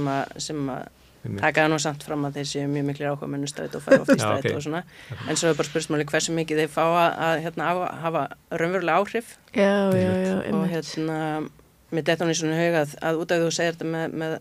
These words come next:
Speaker 1: hérna, að, að, hérna, hva-, hvaða fólk er í strætó og við fengum einmitt, hérna, nýlega ferðavenjukönnun, em, inn á umhverfis- og skipulagsráð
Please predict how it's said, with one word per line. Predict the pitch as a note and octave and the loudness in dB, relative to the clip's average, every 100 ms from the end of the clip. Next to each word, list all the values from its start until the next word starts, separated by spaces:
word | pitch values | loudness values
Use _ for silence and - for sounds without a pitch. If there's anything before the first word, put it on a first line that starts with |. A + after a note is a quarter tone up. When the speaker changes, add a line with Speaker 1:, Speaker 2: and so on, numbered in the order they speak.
| - | -8
Speaker 1:
hérna, | E3 D#3+ D#3+ D#3 - - | -10 -8 -8 -8 -10 -12
að, | D#3+ - - - - - - | -12 -12 -16 -20 -20 -20 -18
að, | - E3 - | -16 -16 -14
hérna, | D#3 D#3+ D#3+ D3+ - - | -12 -12 -10 -12 -12 -14
hva-, | - E3+ - | -4 -4 -2
hvaða | E3 D#3+ | -2 -2
fólk | E3+ F3 F3+ | -4 -6 -6
er | |
í | F3+ | -6
strætó | - E3+ F3 F#3+ | 0 0 0 -2
og | E3+ D#3+ E3 | -2 -4 -6
við | D#3 | -8
fengum | - F3+ F3 | -4 -4 -2
einmitt, | D#3+ D#3+ D3+ | -4 -4 -6
hérna, | E3 - C#3+ C#3+ C#3+ - _ - - - _ | -8 -6 -4 -4 -6 -8 _ -20 -20 -20 _
nýlega | - D#3+ D3+ D3 C#3+ C3+ C#2+ - | -4 0 2 4 4 2 -2 -6
ferðavenjukönnun, | - F3 D#3+ D3 C#3 C#3 C3 C#3+ D3+ - - _ - - | 2 4 4 4 2 -2 -2 -4 -6 -12 -20 _ -20 -8
em, | D3+ D3+ D3 C#3+ B2 - - | -6 -4 -4 -4 -6 -12 -10
inn | D#3+ D3+ | -6 -4
á | D3 C#3 B2 _ _ - | -2 -4 -6 _ _ -12
umhverfis- | A#2+ D3 - | -8 -8 -6
og | - | -8
skipulagsráð | D3+ D#3+ F3 - - - F#3 G#3 - | -8 -8 -6 -6 -6 -8 -4 -4 -6